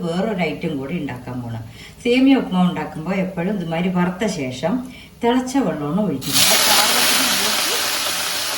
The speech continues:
ഒഴിച്ചാൽ മതി. ശ്രദ്ധിച്ച് നമ്മൾ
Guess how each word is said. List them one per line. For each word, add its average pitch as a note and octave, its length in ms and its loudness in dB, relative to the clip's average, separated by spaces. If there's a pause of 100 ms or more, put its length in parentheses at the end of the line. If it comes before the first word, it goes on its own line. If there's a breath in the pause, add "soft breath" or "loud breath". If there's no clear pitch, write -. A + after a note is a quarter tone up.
(300)
ഒഴിച്ചാൽ E3+ 400 -4
മതി. B2+ 180 -6 (4000)
ശ്രദ്ധിച്ച് B3 500 -4
നമ്മൾ A3 180 -2